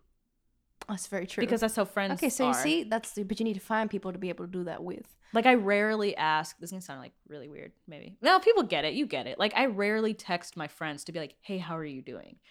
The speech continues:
Speaker 2: Because
Speaker 1: Oh,
Speaker 2: they
Speaker 1: yeah.
Speaker 2: automatically
Speaker 1: That's,
Speaker 2: text
Speaker 1: like, weird to
Speaker 2: me.
Speaker 1: me. Is that our generation?
Speaker 2: I don't know, but they automatically text me. Like, any of my friends that are comfortable with me, they'll automatically text me and be like, "Let me tell you what happened today. I'm not doing well." Like, it's just one of those
Speaker 1: Hmm.
Speaker 2: things that it's like, I know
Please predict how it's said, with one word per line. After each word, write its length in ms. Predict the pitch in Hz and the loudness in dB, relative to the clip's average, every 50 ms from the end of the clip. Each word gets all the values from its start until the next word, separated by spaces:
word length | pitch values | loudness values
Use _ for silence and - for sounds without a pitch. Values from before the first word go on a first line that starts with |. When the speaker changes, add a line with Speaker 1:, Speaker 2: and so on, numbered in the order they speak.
| - - | -8 -4
Speaker 2:
Because 200 | - 208 - 202 | -2 2 4 8
Speaker 1:
Oh, 40 | 190 | 10
Speaker 2:
they 120 | 208 220 196 | 10 10 12
Speaker 1:
yeah. 80 | 185 185 | 12 12
Speaker 2:
automatically 580 | - 170 165 165 196 185 196 190 - 190 180 | 12 12 10 10 8 6 4 2 0 -2 0
Speaker 1:
That's, 140 | 180 214 247 | 2 2 4
Speaker 2:
text 200 | 196 196 196 - | 4 4 4 4
Speaker 1:
like, 60 | 226 208 | 4 4
weird 260 | 202 202 196 196 190 | 6 6 4 4 2
to 100 | 170 190 | 0 0
Speaker 2:
me. 40 | 180 | 0
Speaker 1:
me. 180 | 175 175 175 - | 0 -2 -2 -2
Is 120 | 185 202 | -2 0
that 120 | - 214 220 | 0 0 0
our 100 | 240 233 | 0 0
generation? 640 | 208 214 202 185 175 185 214 - - 269 269 277 - _ _ _ _ _ - - - | 0 0 0 0 0 0 -2 -2 -4 -4 -4 -4 -6 _ _ _ _ _ -20 -2 2
Speaker 2:
I 80 | - 427 | 6 6
don't 140 | 494 440 254 | 8 8 6
know, 160 | 170 151 165 | 6 6 6
but 100 | 180 262 | 6 6
they 100 | 254 339 | 8 10
automatically 440 | 311 370 370 339 330 311 294 285 254 | 10 10 10 8 6 6 4 2 0
text 300 | 247 - 269 262 - - | 0 -2 -4 -4 -4 -2
me. 140 | 254 269 254 | 0 0 2
Like, 140 | 185 165 - | 2 2 2
any 160 | - 247 277 | 2 0 2
of 60 | 262 214 | 2 2
my 100 | 180 165 | 0 -2
friends 360 | - - 156 147 151 156 - | -2 -2 -2 -2 -4 -4 -2
that 120 | - 156 147 | 0 0 0
are 80 | 151 | 0
comfortable 580 | - - 185 170 - - - 147 143 139 139 - | -2 -2 -4 -4 -4 -6 -8 -6 -6 -6 -6 -8
with 180 | - 151 156 - | -8 -10 -10 -8
me, 120 | 139 104 127 | -10 -6 0
they'll 220 | 165 180 185 - | 2 4 4 6
automatically 320 | - 185 185 185 165 170 170 | 6 4 4 2 0 -4 -4
text 240 | - 185 170 - - | -6 -8 -8 -6 -8
me 60 | 165 | -8
and 80 | 165 | -6
be 80 | 156 151 | -4 -2
like, 180 | 147 143 139 - - - _ - | -2 -4 -4 -8 -16 -20 _ -2
"Let 120 | 175 180 | 0 0
me 60 | 180 185 | 0 0
tell 120 | 180 220 | 0 0
you 40 | 190 | 0
what 80 | 185 170 | 0 0
happened 220 | 165 143 143 160 | 0 -2 -4 -4
today. 180 | 151 147 147 147 | -4 -2 0 0
I'm 120 | 139 147 | -2 -2
not 180 | 143 135 - - | -6 -8 -10 -10
doing 160 | 117 104 110 | -10 -10 -10
well." 220 | - - - 165 - | -10 -12 -14 -4 0
Like, 300 | 180 196 185 190 - - _ - | 2 2 2 2 -2 -12 _ 0
it's 160 | - 254 220 | 0 2 4
just 160 | - 262 262 | 2 2 4
one 100 | 262 247 | 6 6
of 40 | 233 | 6
those 100 | 220 208 | 6 4
Speaker 1:
Hmm. 20 | |
Speaker 2:
things 180 | 202 254 240 214 | 4 2 2 4
that 140 | 202 190 180 | 4 2 2
it's 160 | 180 180 - | 2 -2 -2
like, 280 | 185 175 170 170 - - _ _ _ _ _ _ _ _ _ _ | -2 -2 -2 -2 -6 -14 _ _ _ _ _ _ _ _ _ _
I 140 | - 180 196 | 4 4 4
know 600 | 196 196 190 185 185 190 190 190 196 202 185 - | 6 6 6 8 8 8 6 6 4 0 -4 -8